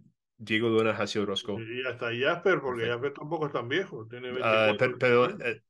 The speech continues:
Speaker 1: el, el corte de edad
Speaker 2: Sale
Speaker 1: son
Speaker 2: del
Speaker 1: los
Speaker 2: draft.
Speaker 1: veintidós, él tiene veinticuatro.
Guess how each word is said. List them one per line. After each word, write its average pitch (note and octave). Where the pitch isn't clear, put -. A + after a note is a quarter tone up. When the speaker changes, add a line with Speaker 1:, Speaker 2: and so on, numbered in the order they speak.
Speaker 1:
el, A#2
el A#2+
corte A#2+
de A#2+
edad A2+
Speaker 2:
Sale A2+
Speaker 1:
son D3+
Speaker 2:
del C#3
Speaker 1:
los A#2+
Speaker 2:
draft. E3+
Speaker 1:
veintidós, G2
él A2+
tiene A2+
veinticuatro. F#2+